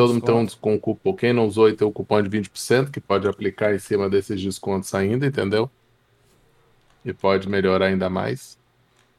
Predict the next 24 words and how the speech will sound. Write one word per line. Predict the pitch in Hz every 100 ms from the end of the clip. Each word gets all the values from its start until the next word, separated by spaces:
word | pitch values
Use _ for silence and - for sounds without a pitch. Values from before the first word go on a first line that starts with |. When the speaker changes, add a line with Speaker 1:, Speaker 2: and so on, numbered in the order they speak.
| _ _ -
Speaker 1:
É, | 139 135
eu | -
acho | 160 185
que | 202
de | 196
novidade | 196 233 254 185 196 233
foi | - 302
isso | 262 240 226
só, | 175 185 180
assim, | 165 - 175
né? | 82 - 151 -
Assim, | - 143
de | 139
novidade | 180 190 156 175 170
só | 185 196
mesmo | 170 165
os, | 160
os | 143
dois | 139 147 151
trajes, | 165 117 190
né? | 156
O |
do | 147
Bugatti | 143 135 131 151 -